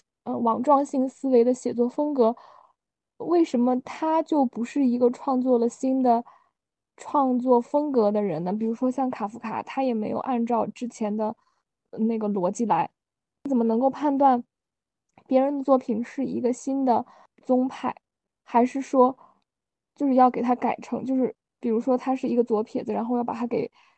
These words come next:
逼着他变成大家都是用右手写字，那这样就是文学的多样化不就被压抑了吗？我怎么能够判断，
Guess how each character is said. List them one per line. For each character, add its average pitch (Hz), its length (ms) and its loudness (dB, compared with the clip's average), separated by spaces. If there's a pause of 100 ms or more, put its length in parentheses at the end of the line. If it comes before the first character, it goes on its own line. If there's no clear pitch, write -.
(240)
逼 294 140 2
着 277 80 0
他 247 200 0
变 254 280 0
成 208 360 -2
大 247 120 0
家 233 160 0
都 233 180 4
是 226 240 0 (400)
用 247 340 0
右 269 160 2
手 247 160 -2
写 226 220 -6
字， - 260 -8 (880)
那 277 120 2
这 269 140 0
样 262 160 4
就 254 100 -2
是 254 80 0
文 220 180 2
学 262 140 -2
的 262 60 2
多 269 180 4
样 262 300 0
化 247 180 -4
不 226 100 -2
就 247 140 2
被 247 240 2 (360)
压 269 220 -2
抑 262 120 0
了 220 100 -4
吗？ - 120 -6
我 254 180 2
怎 254 120 -6
么 208 140 -2
能 214 140 -4
够 247 120 0
判 269 320 -4
断， 247 240 0